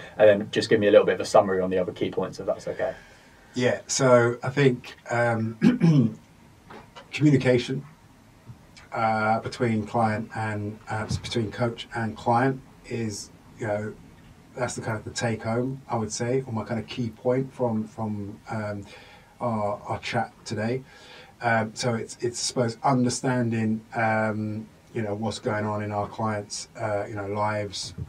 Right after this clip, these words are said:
Speaker 2: menstrual cycle, et cetera, um, you know, to a kind of deeper level than perhaps we currently do. And, you know, I appreciate that's not an easy, uh,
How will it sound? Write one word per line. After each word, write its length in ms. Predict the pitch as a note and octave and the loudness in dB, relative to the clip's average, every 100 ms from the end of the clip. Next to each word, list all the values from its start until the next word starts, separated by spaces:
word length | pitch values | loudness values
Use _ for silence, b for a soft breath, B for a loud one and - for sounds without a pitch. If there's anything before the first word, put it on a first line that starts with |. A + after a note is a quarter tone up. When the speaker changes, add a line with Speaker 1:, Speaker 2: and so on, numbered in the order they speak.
| - | -6
Speaker 2:
menstrual 360 | A2+ G2+ - A2 | -4 -4 -6 -6
cycle, 400 | G#2+ G2+ G2 G#2 | -4 -4 -4 -8
et 100 | - | -6
cetera, 480 | A#2 A2 - G#2+ F2 b b b b - | -6 -6 -6 -6 -6 b b b b 0
um, 340 | A2 G#2 G#2+ | 2 2 0
you 60 | G#2 | -4
know, 80 | |
to 160 | G2+ A#2 | -2 -4
a 20 | |
kind 160 | - G#2 | -4 -6
of 120 | G2 | -6
deeper 280 | A2+ G#2+ A2 | -6 -6 -4
level 380 | G#2 G2+ A2+ A2+ | -4 -2 -2 -4
than 200 | G#2+ G2 | -6 -6
perhaps 300 | G2+ G#2+ - | -8 -10 -10
we 80 | G#2+ | -8
currently 440 | - A2 A2+ G2+ | -4 -4 -6 -10
do. 320 | A2+ A2+ C3+ b b b | -4 -4 -4 b b b
And, 360 | - A2+ G#2+ G#2+ - | 2 2 2 -6 -6
you 80 | G#2+ | -4
know, 200 | G2+ - - - - | -4 -6 -18 -20 -8
I 180 | C3+ A#2+ | -2 -2
appreciate 600 | - - C#3 A#2+ B2+ C#3 | -2 -2 -2 0 0 0
that's 200 | B2+ - | -2 -2
not 240 | B2 A#2 | -2 0
an 100 | A2 - | -4 -6
easy, 540 | C3+ B2 G#2+ A2 G#2 G2+ B B B B _ | -6 -4 -4 -4 -6 -10 B B B B _
uh, 340 | A2 G#2+ G#2 | -2 2 4